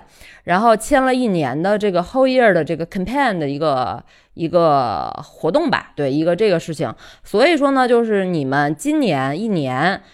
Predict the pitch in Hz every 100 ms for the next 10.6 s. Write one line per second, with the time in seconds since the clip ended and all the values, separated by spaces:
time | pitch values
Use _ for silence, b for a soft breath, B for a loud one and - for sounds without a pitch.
0 | b 240 240 233 208 220 180 147 143 165
1 | 170 180 156 165 165 190 220 247 247 -
2 | 262 220 196 185 - 233 240 240 233 -
3 | 262 240 196 165 147 - 190 208 214 -
4 | 226 226 220 190 165 180 220 233 226 214
5 | 226 220 175 160 190 214 226 226 208 196
6 | - 123 _ _ - 170 214 190 190 196
7 | 208 208 196 180 - - - - - -
8 | 185 208 226 170 165 190 190 143 139 147
9 | 147 139 175 180 156 123 127 120 127 156
10 | 156 190 190 175 98 71